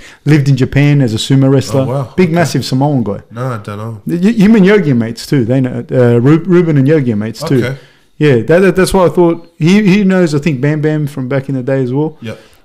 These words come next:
Speaker 1: So that, that's why I was, I was wondering what, what that was like, 'cause I know that'd be super hard to get big, massive
Speaker 2: It's
Speaker 1: dudes.
Speaker 2: good to get good, big guys.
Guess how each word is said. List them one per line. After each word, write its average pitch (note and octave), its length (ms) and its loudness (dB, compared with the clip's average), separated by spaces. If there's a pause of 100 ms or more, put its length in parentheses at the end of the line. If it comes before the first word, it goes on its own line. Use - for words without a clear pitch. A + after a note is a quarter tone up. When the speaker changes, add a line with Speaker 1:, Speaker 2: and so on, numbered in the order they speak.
(140)
Speaker 1:
So C3+ 260 0
that, D3 240 -2
that's D3 220 -2
why D3 100 0
I C3+ 60 2
was, B2+ 180 -2
I C3+ 140 -6
was B2 180 -2
wondering C#3 420 0 (400)
what, C#3+ 180 2
what C#3+ 180 0
that C#3 140 -2
was B2+ 120 -4
like, E3 200 0
'cause B2 120 -4
I C3+ 60 0
know C#3+ 120 2
that'd B2+ 160 0
be B2 300 -4 (260)
super C#3+ 320 -6
hard C3 340 -6
to C3 80 -10
get B2 380 -4 (1000)
big, C#3 160 -6
massive C3 440 -6
Speaker 2:
It's G2 60 -14
Speaker 1:
dudes. D#3 80 -4
Speaker 2:
good D3+ 120 -4
to C3 100 -8
get G#2+ 200 -10
good, G2+ 260 -16
big G2 160 -16
guys. - 480 -20